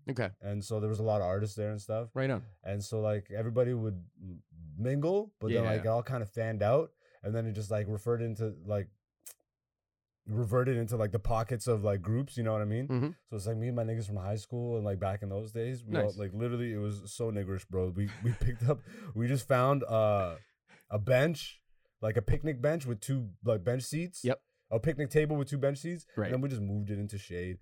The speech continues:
Speaker 2: brought out the dominoes, just
Speaker 1: Nice.
Speaker 2: kept bringing food down to it, just, like, isolated ourselves, smoking weed outside, doing whatever. <laughs> It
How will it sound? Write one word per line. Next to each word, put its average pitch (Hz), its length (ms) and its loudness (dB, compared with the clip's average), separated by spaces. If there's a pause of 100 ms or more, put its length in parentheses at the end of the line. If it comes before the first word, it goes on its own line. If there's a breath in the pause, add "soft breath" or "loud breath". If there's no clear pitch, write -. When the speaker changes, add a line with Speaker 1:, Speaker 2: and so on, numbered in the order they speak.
(260)
Speaker 2:
brought 98 300 0
out 95 80 -2
the 98 60 -6
dominoes, 87 720 -6 (200)
just 165 140 2
Speaker 1:
Nice. - 40 -2
Speaker 2:
kept 127 160 4
bringing 123 220 0
food 120 340 -2
down 107 300 2
to 110 180 -2
it, 110 80 -2
just, 117 220 -4
like, 135 240 4
isolated 127 460 2
ourselves, 123 400 4
smoking 120 380 0
weed 120 220 0
outside, 113 480 0
doing 120 160 -2
whatever. 117 340 0
<laughs> 160 80 0
It 165 100 -4